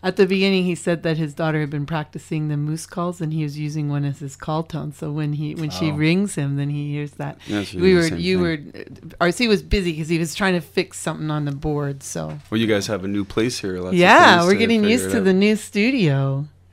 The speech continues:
Speaker 1: Yeah.
Speaker 2: So have you seen a moose before in the wild?
Speaker 3: I have, yeah. Um,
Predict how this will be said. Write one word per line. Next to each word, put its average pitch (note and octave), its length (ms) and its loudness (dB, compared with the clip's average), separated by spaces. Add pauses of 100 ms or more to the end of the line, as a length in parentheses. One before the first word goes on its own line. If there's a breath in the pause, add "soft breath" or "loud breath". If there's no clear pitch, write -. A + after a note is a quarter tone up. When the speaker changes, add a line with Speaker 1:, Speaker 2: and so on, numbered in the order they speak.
Speaker 1:
Yeah. G#3+ 140 -10
Speaker 2:
So C#3 120 0
have A2+ 140 0
you A#2+ 80 0
seen G2+ 300 -4
a A#2 40 -2
moose C3+ 240 0
before F3 520 -10
in - 80 -6
the A#2 80 -8
wild? A2 160 2
Speaker 3:
I C#3 60 12
have, D3 460 8
yeah. B2+ 280 2 (120)
Um, B2+ 440 2